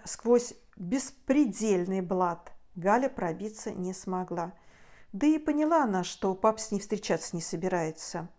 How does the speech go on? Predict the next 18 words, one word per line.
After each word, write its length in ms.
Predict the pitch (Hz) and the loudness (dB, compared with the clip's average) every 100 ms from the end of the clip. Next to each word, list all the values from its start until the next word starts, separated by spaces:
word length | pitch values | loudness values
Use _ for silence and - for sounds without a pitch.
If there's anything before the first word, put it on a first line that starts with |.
| _ _ _ - | _ _ _ -4
Наверное, 600 | 202 214 247 262 247 240 | 0 2 4 4 2 2
действительно, 760 | 240 233 277 - 196 170 170 - | 0 -8 -10 -6 -6 -4 -6 -4
помочь 320 | 190 214 277 | -4 -2 -2
хотела, 720 | - 254 254 - 190 175 180 - - - - - | -2 -4 -4 -4 -2 -2 -2 -8 -20 -20 -20 -4
но 180 | 202 262 | 2 2
это 200 | 294 247 | 2 0
было 200 | 240 240 | 0 0
невозможно. 1200 | 220 214 269 247 240 214 190 185 - 175 175 185 _ - _ - _ _ _ | 2 0 0 0 0 -2 -2 -4 -6 -10 -10 -12 _ -20 _ -20 _ _ _
Тане 340 | - 269 311 262 | 2 2 4 0
объяснили 480 | 196 208 - 254 247 | 0 -4 -2 -2 -2
причину 680 | 226 226 - 262 247 247 - - - | -4 -6 -4 -2 0 -2 -6 -20 -4
непоступления 800 | 220 233 220 247 247 262 247 254 | -2 -2 -2 -2 0 0 2 0
так. 380 | 254 180 151 - - _ _ _ - | 0 -2 -2 -6 -20 _ _ _ -4
«Ну 100 | 190 | 2
о 80 | 214 | 2
чём 260 | - 320 | 2 2
вы 140 | 370 381 | 4 4
говорите? 720 | 370 392 370 208 - - 175 | 6 8 8 4 0 -8 -10